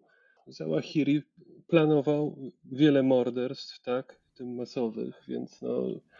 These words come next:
jego likwidacja to jest wyrok. Stany Zjednoczone, no, mimo wszystko mają tą swobodę, znaczy mogą sobie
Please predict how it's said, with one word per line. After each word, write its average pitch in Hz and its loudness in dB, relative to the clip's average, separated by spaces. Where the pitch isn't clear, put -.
jego 131 6
likwidacja 127 4
to 139 4
jest 135 4
wyrok. 131 8
Stany 120 0
Zjednoczone, 123 0
no, 139 -2
mimo 143 -4
wszystko 139 -4
mają 135 6
tą 113 -2
swobodę, 110 -4
znaczy 113 -4
mogą 104 0
sobie 107 -4